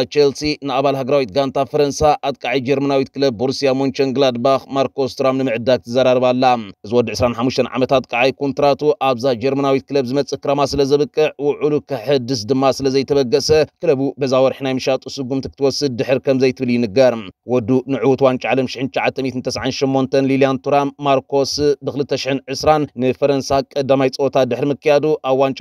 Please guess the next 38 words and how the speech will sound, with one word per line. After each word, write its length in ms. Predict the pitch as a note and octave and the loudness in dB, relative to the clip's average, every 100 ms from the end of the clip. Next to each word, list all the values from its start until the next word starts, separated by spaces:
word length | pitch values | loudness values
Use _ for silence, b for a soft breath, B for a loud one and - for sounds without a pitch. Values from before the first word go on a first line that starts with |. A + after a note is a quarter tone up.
| A#2 | -4
ዓለም 140 | C3+ | -4
ክልተ 200 | B2 C3 C3 | -4 -6 -6
ሽሕን 200 | A2+ B2+ A2+ | -6 -8 -6
ዕስራን 260 | - C3 C3 | -4 -4 -2
ክልተን 300 | C3 C#3+ C#3 | 0 0 0
ተቐይሩ 300 | C#3 C3+ C#3+ C#3 | -2 2 2 2
እናኣተወ 460 | C#3 C#3 C3+ D3+ D3+ C#3+ | -2 -4 0 4 2 2
ወሳኒ 340 | C#3 C#3 C#3 B2 | -4 -2 -4 -2
ተራ 140 | C3 B2+ - | -2 -4 -6
ክጻወት 360 | C#3 C#3+ C#3 C#3 | -8 -4 -4 -4
ምኽኣሉ 280 | - - C#3 | -4 -2 0
ይርስዓን። 560 | A#2+ - C3 A2 C3 A2 F2 _ | 0 0 -2 0 0 -2 -10 _
ክሳብ 260 | - C3 | -2 -2
ጸወታታት 460 | - C3 B2+ - C3 | -2 -4 -4 -4 -4
ኩዕሶ 240 | C3 C3 C3+ | -4 -4 -2
እግሪ 140 | B2+ B2+ | -2 0
ኤውሮጳ 360 | C3+ C#3+ C#3 C#3 C#3+ A#2+ | 2 2 2 0 -2 0
ብዋንጫ 460 | C#3 C3+ C3+ C3 F#2+ | 0 2 2 0 -2
ዓለም 180 | C3 C#3 B2 | 0 0 -2
ዘዕርፍ 440 | - C#3 D3 C#3+ A#2+ | 0 0 2 0 0
ኣብ 60 | C#3 | -2
ግጥማት 320 | C3+ D3 C#3+ - | -2 -2 -4 -2
ቡንደስሊጋ 440 | C#3+ C#3 A#2 C#3 C3+ G#2 | 0 0 2 0 0 0
ጀርመን 340 | A#2+ C3 C3+ - | -2 0 -2 -2
ንወዲ 300 | C3+ C3 A#2+ | 0 0 0
ሃገሩ 320 | B2+ A#2+ C3+ C#3 A#2+ | -2 2 4 2 0
ኣጥቃዓይ 380 | B2+ - A#2 C3 C3 | -6 -4 -4 -2 -2
ኣር 80 | B2+ | -2
ቢ 120 | C3 | 0
ላይፕዚግ 340 | C3+ B2 B2+ B2 | 0 0 -4 -4
ክሪስቶፈር 400 | C#3 C#3 B2+ C3+ | -4 -2 0 2
ንኩንኩ 400 | C3+ C#3 C#3 C3 D3 D3 - | 0 0 -2 0 0 0 0
ቸልሲ 400 | C#3+ C3 - C#3 C#3 | 0 0 -2 -2 -2
ኣፈሪማቶ 580 | C3+ C3+ C3+ C#3 - C3+ | -2 -2 0 0 0 -2
ዝበሃል 400 | B2+ A#2 C3+ D3+ | -2 -2 2 2
ስዒቡ 460 | B2+ C#3+ C3 D3+ D#3+ - | 2 -6 -4 2 2 2
ካልኣይ 420 | D3+ D3 - C#3+ | 2 0 2 -2
ብሉጽ 260 | B2+ C3 | 0 -2